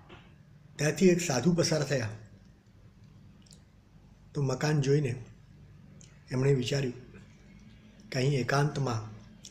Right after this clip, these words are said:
બેસી સરસ મજાનું પ્રભુ, પ્રભુ સ્મરણ કરી શકું, હું ધ્યાન કરી શકું. બીજો એક ચોર ત્યાંથી નીકળ્યો.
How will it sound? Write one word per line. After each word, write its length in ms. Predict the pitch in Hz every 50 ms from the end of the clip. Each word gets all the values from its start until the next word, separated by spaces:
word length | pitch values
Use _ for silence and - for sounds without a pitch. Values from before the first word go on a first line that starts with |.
| - - - - - - - - - - - - - 156
બેસી 280 | 127 131 127 - 160 -
સરસ 460 | - - 151 165 180 170 175 - - 147
મજાનું 640 | 127 131 127 127 135 131 127 113 117 - - - -
પ્રભુ, 460 | 143 135 120 123 143 170 170 151 127
પ્રભુ 260 | 113 - 127 127 151 160
સ્મરણ 400 | - - 139 139 135 127 110 110 - - - - - - - - - - - -
કરી 220 | - 135 127 131 117
શકું, 300 | - 127 113 - 117 110 - - - - -
હું 120 | 135 131 117
ધ્યાન 260 | 101 113 127 139 147
કરી 420 | 143 - - - - 120 113 110
શકું. 300 | 104 - - - - - - - - - - - - - - - - - - - - - - - - - - - - - - - - - - - - - - - - - - - - - - - - - - - - - - - - - - - - - - - - - - - -
બીજો 240 | 131 139 139 151 170
એક 340 | 175 180 180 170 - - -
ચોર 340 | - 160 160 175 185 180 -
ત્યાંથી 260 | 156 135 113 131 123
નીકળ્યો. 280 | 113 104 113 110 107